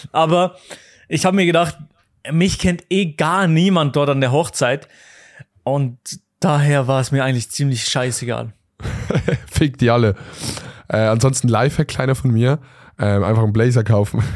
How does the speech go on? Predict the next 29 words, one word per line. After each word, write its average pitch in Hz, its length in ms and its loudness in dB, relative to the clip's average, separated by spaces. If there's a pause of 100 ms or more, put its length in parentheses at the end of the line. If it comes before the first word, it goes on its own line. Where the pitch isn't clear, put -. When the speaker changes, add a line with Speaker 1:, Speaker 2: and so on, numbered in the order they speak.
(140)
Speaker 2:
<laughs> - 140 -2 (640)
Speaker 1:
Nee, 147 220 2
danke 156 180 2
dir. 127 280 2 (120)
Danke 131 260 0
dir 147 160 4
für. 143 400 2 (640)
Aber 160 400 2
warst 180 440 -2
du 262 80 0
schon 233 260 0
an 151 180 2
Hochzeiten? 165 760 -2 (800)
Speaker 2:
Ich 107 220 2
war 151 540 4 (580)
an 113 280 2 (680)
einer 135 280 2
Hochzeit. 101 500 0 (280)
Speaker 1:
Das 156 120 2
Speaker 2:
Eine 107 80 4
Speaker 1:
war 107 60 6
Speaker 2:
Hochzeit 139 160 2
Speaker 1:
das 95 140 0
Speaker 2:
war 92 120 2
ich. 92 60 -2
Speaker 1:
erste 220 480 2
Mal, 190 300 2
ah, 180 100 0
nee, 170 280 0